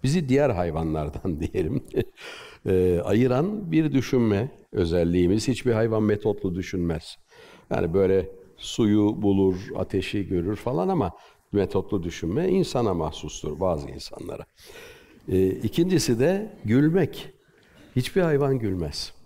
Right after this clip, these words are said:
Gülmez ve biz onu bazı seslerini gülmeye benzetiriz ama gülmez hayvanlar. İnsanı insan yapan çok önemli özellik, zekanın özelliği gülmektir.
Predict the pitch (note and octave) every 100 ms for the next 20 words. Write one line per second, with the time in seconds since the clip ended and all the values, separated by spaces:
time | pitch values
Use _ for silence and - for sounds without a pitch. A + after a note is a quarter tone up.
0 | - - - - - _ _ _ - A#2+
1 | C#3 D#3 G#3 - - D3+ D#3 - C#3 C3
2 | B2+ B2+ B2 B2 - A2+ - A2+ A2 A2
3 | G#2+ G#2+ A2+ G#2+ A2 G#2+ G#2+ C3 D#3+ F#3+
4 | D#3 F2+ G2+ A2 C#3 - D#2 C#2+ C2 C2+
5 | C#2 - - - - - - G#2+ G#2 C#3+
6 | E3 C#3 A#2 C#3 F3+ C#3 F#2 F#2+ G2 -
7 | E3+ B2 A#2 A2 A2 - G#2+ G2+ G#2 G#2+
8 | A2+ G2+ G2 A2 A#2+ G3 B2 G2+ G#2 G#2+
9 | G#2+ G#2+ F#2+ G#2 - F2